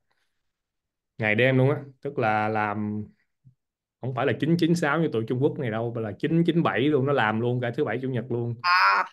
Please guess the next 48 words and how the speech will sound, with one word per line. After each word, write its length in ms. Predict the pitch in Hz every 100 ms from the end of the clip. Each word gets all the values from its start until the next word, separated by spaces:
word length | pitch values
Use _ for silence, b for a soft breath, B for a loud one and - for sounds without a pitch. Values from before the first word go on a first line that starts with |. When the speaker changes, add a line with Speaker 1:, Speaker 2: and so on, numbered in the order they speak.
| _
Speaker 1:
À, 60 | 104 101 101 _ _ _ _ _ _
là, 240 | 113 104 104
là 340 | 104 104 104 107 117
coi 140 | 123
như 160 | 123 120
là 420 | 107 101 104 104 104 101 _ _ _ _ _ _ _ _
mấy 120 | 147
thằng 360 | 151 110 110 107
fresher 720 | 107 127 - 135 131 131 127
hay 140 | 123
là 380 | 120 107 104 104 104 110 110
junior 360 | 113 127 135 127
như 80 | 131
mình 180 | 113 107
thì 80 |
không 160 | 110 131
kể 220 | 104 107
đi, 160 | 147 127
còn 180 | 117 107
có 120 | 139
mấy 140 | 147 147
ông 320 | 127 123 123
senior 420 | 123 123 120 120
trở 60 | 123
lên 180 | 131 123
lúc 120 | 131
đó 180 | 135 143
là 320 | 117 104 101 _ _ _ _ _
chín 140 | 131
giờ 80 | 160
sáng, 240 | 127 131 147
chín 120 | 151
giờ 80 | 127
tối, 240 | 113 123 139
thứ 60 | 123
bảy 140 | 110 127
chủ 60 |
nhật 160 | 123 104
luôn. 340 | 113 113 110 - _ _ _ _ 113
Như 160 | 110
là 180 | 110 95 - _ -
kinh 140 | 113 113
lắm, 180 | 123 131
nhưng 160 | 113
mà 200 | 107 101
được 180 | 104 104 107
cái 180 | 120
là 400 | 139 107 98 95